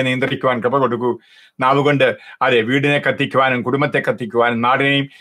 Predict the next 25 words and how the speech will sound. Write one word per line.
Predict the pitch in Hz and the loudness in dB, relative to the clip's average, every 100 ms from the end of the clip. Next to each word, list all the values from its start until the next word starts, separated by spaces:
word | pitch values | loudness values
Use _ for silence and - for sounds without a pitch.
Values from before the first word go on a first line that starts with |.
| - - | -16 -2
സമൂഹത്തെയും | 147 170 170 165 165 143 | 2 4 2 2 0 0
കത്തിക്കുവാൻ | 123 113 131 123 | -2 -2 0 2
ഇടവരുത്തരുത് | 131 131 120 123 123 | 2 0 0 0 0
കർത്താവെ. | 113 - 117 120 110 113 | -2 0 0 0 -4 -2
നാവുകളുടെ | 120 123 123 127 127 | 0 0 2 0 0
കൂടെ | 127 127 | 0 0
ദൈവത്തെ | 120 135 135 123 | 0 -2 -6 -10
സ്തുതിക്കുവാനും | - 135 - 127 113 117 - _ _ _ 135 | -6 -6 -4 0 0 0 -8 _ _ _ -2
നാവ് | 143 151 | 0 2
കൊണ്ട് | 160 151 | 2 0
മറ്റുള്ളവരെ | 143 170 156 151 151 | 0 2 4 4 0
പറ്റി | 139 | -2
നന്മ | 139 170 190 | 0 0 2
പറയാനുള്ള | 143 139 131 127 117 | 2 2 2 0 0
കൃപ | 117 131 | -2 -2
കൊടുക്കണമേ | 123 120 120 120 120 | -2 -2 -2 0 -2
എന്ന് | 117 | -2
പ്രാർത്ഥിക്കുന്നു. | 117 110 104 120 117 - _ _ - 127 | -4 -4 -10 -10 -12 -14 _ _ -4 -4
ഈശോയെ, | 120 135 131 127 117 | 0 2 2 2 0
ഇവർക്ക് | 127 131 127 | -2 -2 -2
നൽകിയിരിക്കുന്ന | 123 131 123 127 127 | -2 -2 -2 -2 0
മൊബൈലും | 117 123 123 127 - - - - | 0 0 0 -2 -6 -16 -18 -2
ഇവർക്ക് | 135 139 | -2 0
കൊടുത്തിരിക്കുന്ന, | 135 123 139 139 139 135 110 - - 131 | 0 0 0 0 2 0 -2 -10 -6 0
അതെ, | 127 | 2